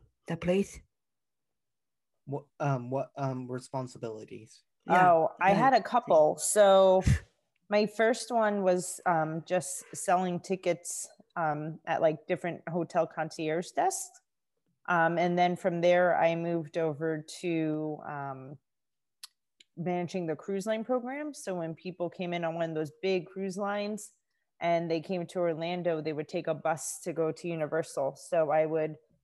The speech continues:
Speaker 3: manage that program. And then, um, I also went to, um,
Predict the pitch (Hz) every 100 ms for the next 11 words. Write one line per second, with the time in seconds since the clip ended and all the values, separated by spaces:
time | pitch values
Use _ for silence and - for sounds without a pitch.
0 | - 185 180 170 - - 156 - - 151
1 | 139 143 139 147 156 - _ - 160 156
2 | 160 160 156 156 151 151 - 151 143 147
3 | 147 165 - 156 - 156 170 - 170 156
4 | 160 - - - 170 156 156 151 151 -
5 | 156 143 131 135 147